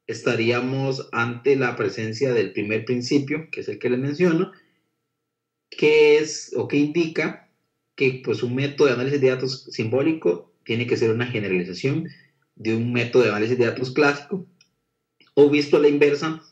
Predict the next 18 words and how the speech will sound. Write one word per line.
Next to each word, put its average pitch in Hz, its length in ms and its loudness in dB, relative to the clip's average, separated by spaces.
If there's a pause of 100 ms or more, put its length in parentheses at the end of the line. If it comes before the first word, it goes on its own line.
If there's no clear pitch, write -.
(140)
que 143 100 -6
un 131 120 -2
método 139 340 0
de 135 80 2
datos 131 300 -4
clásico 131 500 -2
es 120 160 -4
un 127 140 -10
caso 131 500 -6
particular 117 1000 -6 (320)
de 110 80 -10
un 107 100 -10
método 123 720 -4
de 117 260 -2
análisis 101 360 -6
de 92 80 -4
datos - 240 -10
simbólico. - 340 -20